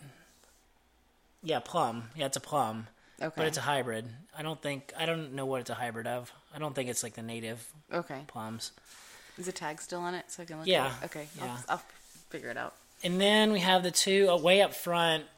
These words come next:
Speaker 1: um, we have the two Mexican plums that are
Speaker 2: Mm-hmm.
Speaker 1: native. And they're growing like, like, man, like, insane. I mean, I don't know. I, for some reason, I expected the Mexican plums to be pretty slow growing.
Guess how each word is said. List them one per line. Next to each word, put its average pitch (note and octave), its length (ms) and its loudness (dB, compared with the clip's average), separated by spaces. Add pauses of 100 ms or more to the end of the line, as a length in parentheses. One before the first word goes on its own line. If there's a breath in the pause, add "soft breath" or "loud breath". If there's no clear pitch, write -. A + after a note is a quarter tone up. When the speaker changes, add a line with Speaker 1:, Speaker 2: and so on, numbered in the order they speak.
Speaker 1:
um, C#3+ 440 0
we D3 100 -6
have D#3 120 0
the C#3+ 60 -4
two D#3+ 340 0
Mexican D3 560 0
plums G3+ 340 2
that E3+ 80 4
are E3 60 4
Speaker 2:
Mm-hmm. D#3+ 60 0
Speaker 1:
native. D#3+ 460 0 (440 soft breath)
And D#3 140 -2
they're F#3+ 140 12
growing E3 440 6
like, B2 220 2 (220)
like, C3 320 -8
man, D3 260 -2
like, B2+ 140 -4
insane. C3 800 4
I A#2+ 40 -4
mean, A#2 360 -8 (1500 soft breath)
I F3+ 100 6
don't G3 100 10
know. F3+ 100 8
I, G3 240 12
for B3 160 4
some B3+ 200 8
reason, C#4 200 6
I G#3 80 10
expected F#3+ 540 4
the C#3 380 2
Mexican F3 400 0
plums E3 260 0
to C#3+ 60 -8
be C#3+ 100 -2
pretty F3 280 -4
slow C#3+ 340 6
growing. D#3 500 4